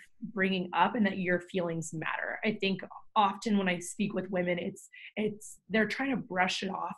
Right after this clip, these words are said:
because they think, "Oh, well, it's really not that big of a deal," or, "I just don't wanna address it. Like, I don't wanna rock the boat. I don't wanna hurt feelings." And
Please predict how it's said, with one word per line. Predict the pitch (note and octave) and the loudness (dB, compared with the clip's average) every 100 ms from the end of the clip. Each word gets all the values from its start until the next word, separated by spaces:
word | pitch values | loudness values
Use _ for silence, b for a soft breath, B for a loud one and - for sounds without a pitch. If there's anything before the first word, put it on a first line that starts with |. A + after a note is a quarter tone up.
| - | -10
because | G#3 - F3+ E3+ - - B B B - | -8 0 0 0 -6 -14 B B B 4
they | G#3 G#3 | 4 4
think, | G3+ F#3+ F#3 - _ | 0 0 -2 -8 _
"Oh, | C4 B3+ | 6 6
well, | A#3 A3+ A3+ G#3+ G#3+ B B | 8 8 8 6 4 B B
it's | D#4+ D#4+ | 6 8
really | C#4 D#4 | 6 6
not | B3+ A3+ | 6 6
that | G3+ G3 | 4 0
big | - | -2
of | F3+ | -4
a | |
deal," | - G3+ G#3 G3+ | -2 2 6 6
or, | G3+ G3 E3+ | 6 6 6
"I | G3+ | 6
just | G#3+ A3+ | 4 4
don't | G#3 | 2
wanna | G#3 G3+ G3+ - | 4 4 4 0
address | A3+ - C4 B3+ | -4 2 4 4
it. | B3 | 2
Like, | G#3+ | 2
I | C4 | 4
don't | A#3+ | 4
wanna | A3+ | 6
rock | G3+ F#3+ - | 6 4 2
the | F#3+ D3+ - | -6 -4 4
boat. | A3+ A3 G#3+ | 8 8 8
I | |
don't | G#3 G#3+ | 4 4
wanna | G3 F3+ | 2 -2
hurt | F#3+ - - | -6 -10 -2
feelings." | A3+ A#3 A3+ A3 A3 G3 | 2 6 8 6 6 4
And | F3+ | 0